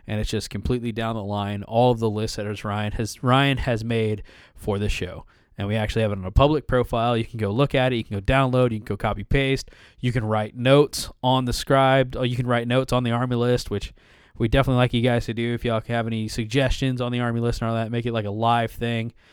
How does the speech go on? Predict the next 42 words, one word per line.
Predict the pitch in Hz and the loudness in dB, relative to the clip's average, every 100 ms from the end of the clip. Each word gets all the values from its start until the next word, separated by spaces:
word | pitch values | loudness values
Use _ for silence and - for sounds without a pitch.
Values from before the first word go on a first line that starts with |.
| - - _ | -20 -20 _
Uh, | 107 98 95 | -4 -2 -4
so | - - | -4 -4
I | 127 190 | 4 6
will | 226 180 | 6 6
post | - 151 147 127 - - - - - - | 6 6 2 -2 -2 -4 -4 -8 -10 -12
that | 120 113 143 151 - 135 | -6 2 4 4 0 -8
link | 120 131 120 101 - - _ _ - | -4 -2 -4 -6 -16 -20 _ _ -4
here | 131 131 117 113 | 2 4 4 2
when | 120 123 139 | 0 0 0
this | 131 | -2
show | - - 127 117 | -2 0 0 0
is | 110 | -2
released. | 107 101 101 90 117 - - _ _ _ _ - | -4 -6 -6 -10 -14 -18 -20 _ _ _ _ -6
Um, | 110 101 104 | -4 -2 -2
but | 107 | 0
if | 107 131 | 0 0
you | 185 | 2
guys | 220 220 - | 4 4 2
could | 196 139 | -4 2
go | 170 170 165 | 4 4 4
in | 175 143 | 0 -4
there | 117 110 110 - _ _ | -6 -4 -6 -8 _ _
to | - 180 | 0 4
that | 170 151 - | 4 4 4
post, | 156 127 113 - | 4 4 2 -2
it'll | 110 | -4
be | 113 | 0
posted | - 139 139 135 | 4 4 2 -2
on | 127 | -2
our | 117 | -2
Facebook, | - 113 113 - 101 101 - - - _ | -2 -2 -2 -2 -2 -4 -10 -20 -20 _
and | 123 113 110 101 - - | -4 -2 -2 -4 -10 -2
give | 120 | 0
a | 104 | 0
huge | - 170 170 147 | 0 4 4 4
thank | - 143 139 143 | 2 2 2 2
you | 123 | 2
to | 117 123 | 4 4
William, | 120 123 123 113 110 | 6 6 4 2 0
because | 107 107 107 | -4 -4 -2
he's | |
a | 104 | -2